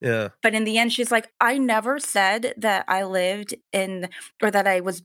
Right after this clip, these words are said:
Speaker 2: born in Spain or that I was Spanish." And she's like, "Yeah, I'm a white girl, but you have to remember that, like, Europe is made out of all kinds of white people." And it's like,
Speaker 1: Yeah.
Speaker 2: "What does that have to do with being born in Boston?"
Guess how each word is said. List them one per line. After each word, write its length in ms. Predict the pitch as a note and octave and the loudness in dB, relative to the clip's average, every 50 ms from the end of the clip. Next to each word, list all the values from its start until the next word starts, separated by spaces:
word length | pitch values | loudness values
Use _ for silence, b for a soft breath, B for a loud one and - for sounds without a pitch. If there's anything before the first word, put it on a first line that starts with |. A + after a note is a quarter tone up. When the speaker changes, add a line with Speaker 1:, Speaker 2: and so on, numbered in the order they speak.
| _ _ | _ _
Speaker 2:
born 220 | - G3 F#3+ G3 | 2 2 2 2
in 60 | G3 G3 | -2 -2
Spain 180 | - G#3+ G#3+ | -2 0 0
or 60 | G3+ | 0
that 160 | F#3+ G3+ G3 F#3+ | 0 2 2 2
I 20 | |
was 100 | F#3+ F#3+ - | 2 0 -2
Spanish." 420 | - - - F#3+ F#3+ G3 G#3+ - B B B B B | -2 0 0 0 2 0 -2 -4 B B B B B
And 80 | A3+ | -4
she's 180 | - A#3+ A3 - | -2 -2 0 2
like, 180 | B3 A#3+ B3 | 0 0 2
"Yeah, 120 | C4+ C#4 C4+ | 2 2 4
I'm 100 | C#4 D4+ | 4 2
a 80 | E4+ E4 | 0 2
white 280 | C#4 A#3+ G#3 G3+ G#3 - | 2 4 2 2 2 0
girl, 180 | A#3 A#3+ B3+ | 2 2 4
but 140 | A#3+ B3+ B3+ - | 4 2 2 2
you 80 | C#4 | 0
have 260 | A#3+ B3 C#4 D#4 D#4 | -2 -2 -4 -6 -6
to 100 | - - | -4 -4
remember 520 | F4 E4 D#4 B3+ A3+ A#3 A#3+ B3 A#3 G3+ G3+ | -2 0 0 0 0 0 2 0 0 0 0
that, 220 | F#3+ G#3 F#3+ F3 - | 0 0 0 0 0
like, 180 | F#3 F3+ F3+ - | -2 -4 -4 -4
Europe 380 | G3+ G#3 G#3 A3+ C4+ D#4 D#4 C4+ | -6 -4 0 0 0 0 0 -2
is 120 | A#3 G3+ | -4 -4
made 240 | G#3+ G#3+ G#3 G#3+ G#3+ G#3+ | -2 -2 -2 0 0 2
out 140 | G#3 G3+ | 2 2
of 100 | F#3+ F3+ - - _ | 0 -2 -4 -2 _
all 200 | F#3 F#3 G3+ A#3 | 0 2 2 0
kinds 380 | A#3 - - G#3 A3 A3+ A#3 G#3+ | -2 -4 -2 -2 0 0 -2 -2
of 100 | G3 E3+ | -4 -2
white 300 | F3 F3+ F3+ F3 F3 - | 0 0 0 0 -2 -4
people." 320 | - - F#3+ F#3 - E3+ D#3+ | -6 -6 -6 -4 0 0 0
And 100 | E3+ E3+ | 0 -2
it's 100 | G3 - | -2 -2
like, 100 | F#3+ F3+ | -4 -4
Speaker 1:
Yeah. 60 | - - E3+ | -4 -8 -14
Speaker 2:
"What 200 | D#3+ D#3 F3 G#3+ | -6 -4 -4 -4
does 180 | - A#4 - - | -4 -6 -4 0
that 160 | - A4+ B4 - | 2 2 2 0
have 140 | - G4 - | -2 -6 -4
to 100 | - E4+ F4 | -6 -6 -4
do 160 | - F4+ E4+ F4 | -4 -4 -4 -4
with 120 | F4 F4 - _ - | -4 -6 -8 _ -6
being 240 | D#4+ D#4+ D#4+ D#4+ | -4 -4 -4 -4
born 220 | D4+ D4+ D4+ D#4 D4+ | -2 0 0 0 0
in 80 | D4+ C#4+ | 0 2
Boston?" 420 | D4 C#4+ D4 C#4+ - - D#4+ D#4 | 2 2 2 2 0 -2 -2 -2